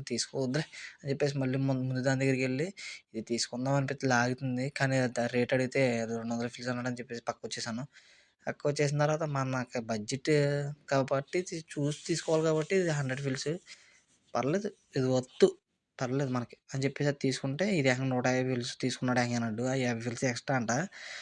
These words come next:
సర్లే మనకి ఇచ్చిందంతా అంటే ఒక గ్రైండర్ వస్తే మనకి ఇంకా ఎనిమిది వందల ఫిల్స్ ఇచ్చేసాడు. ఆ ఎనిమిది వందల ఫిల్స్ అటు నుంచి జాగ్రత్తగా జేబులో పెట్టుకుని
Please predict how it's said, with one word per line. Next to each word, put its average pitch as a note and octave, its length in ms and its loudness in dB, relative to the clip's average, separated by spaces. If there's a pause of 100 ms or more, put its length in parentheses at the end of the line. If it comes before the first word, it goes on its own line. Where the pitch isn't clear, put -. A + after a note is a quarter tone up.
(260)
సర్లే D3+ 220 0
మనకి D3+ 200 -2
ఇచ్చిందంతా D3 460 2
అంటే D3+ 140 2
ఒక C3+ 300 4
గ్రైండర్ B2+ 300 2
వస్తే D3 200 0
మనకి C#3 220 2
ఇంకా C3 220 2
ఎనిమిది B2+ 240 4
వందల B2 180 2
ఫిల్స్ B2 220 -2
ఇచ్చేసాడు. B2+ 560 2 (600)
ఆ - 20 4
ఎనిమిది A#2+ 220 2
వందల C3 100 2
ఫిల్స్ D3 220 2
అటు D#3 160 2
నుంచి D#3+ 160 0
జాగ్రత్తగా D3 1040 0 (460)
జేబులో B2+ 300 0
పెట్టుకుని C3+ 380 -2